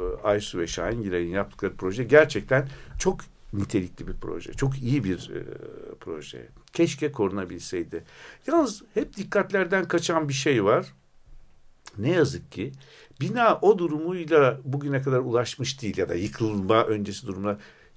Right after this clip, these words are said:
çok müdahale görmüş bina. Bin dokuz yüz ellilerde bir müdahale görüyor, büyütülüyor. Bin dokuz yüz altmışlarda yeniden bir müdahale görüyor, yeni tribünler ekleniyor, e, büyütmek için.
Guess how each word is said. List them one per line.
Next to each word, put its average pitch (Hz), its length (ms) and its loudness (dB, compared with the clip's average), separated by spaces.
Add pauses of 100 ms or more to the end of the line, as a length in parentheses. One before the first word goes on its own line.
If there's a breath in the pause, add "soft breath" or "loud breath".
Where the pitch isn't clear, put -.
çok - 300 8
müdahale 92 460 0
görmüş 78 520 -12
bina. 67 200 -20 (160)
Bin 143 240 -2
dokuz 139 240 0
yüz 117 120 -6
ellilerde 104 500 0
bir 110 80 -6
müdahale 104 440 2
görüyor, 95 600 -2
büyütülüyor. 104 760 2
Bin 156 140 -2
dokuz 151 240 2
yüz 135 80 -2
altmışlarda 127 600 2
yeniden 117 500 4 (340 loud breath)
bir 120 120 0
müdahale 110 500 4
görüyor, 104 360 2
yeni 110 320 0
tribünler 107 480 2
ekleniyor, 104 760 4 (280 loud breath)
e, 95 1160 2
büyütmek 113 380 0
için. 170 280 0